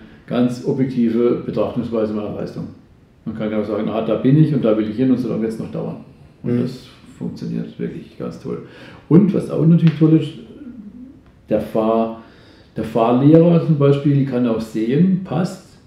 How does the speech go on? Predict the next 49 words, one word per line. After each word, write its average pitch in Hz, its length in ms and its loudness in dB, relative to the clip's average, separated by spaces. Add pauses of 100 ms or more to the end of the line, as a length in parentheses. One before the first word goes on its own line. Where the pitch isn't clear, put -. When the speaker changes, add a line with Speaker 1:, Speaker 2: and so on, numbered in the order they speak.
(120)
Speaker 1:
die 113 520 0 (420)
Leistung 180 760 -2 (640)
zu 120 160 -4
der 113 100 -2 (240)
Anzahl 113 480 -4
der 113 120 -6
Fahrstunden. - 840 -8
Also 101 160 -4
wenn 131 80 4
jetzt 120 100 0
ein 113 60 -2
Schüler 123 240 2
wissen 143 220 2
will, 143 260 6 (320)
ah, 131 460 -2
bin 120 200 0
ich 110 140 0
besser 139 300 6
als 135 120 -2
ein 135 60 -2
anderer 135 500 4
oder 110 100 2
bin 110 80 2
ich 113 60 0
genauso 147 340 4
gut 143 200 2
oder 110 140 2
wie, 107 140 0
wie 110 80 -2
bin 135 260 6
ich, 139 100 4
dann 120 120 -2
kann 113 100 -2
ich 110 60 -2
sagen, 113 160 2
okay, 120 160 2
pass 110 180 -4
auf, 135 260 -2
du 113 120 -2
hast 113 100 -2
jetzt, 113 340 -6
äh, 110 220 -2
zehn 107 220 0
Fahrstunden, 147 720 2 (300)
wir 107 80 -6
sind 113 240 0
bei 113 460 4 (480)
vierunddreißig 117 640 2
Prozent 113 460 -2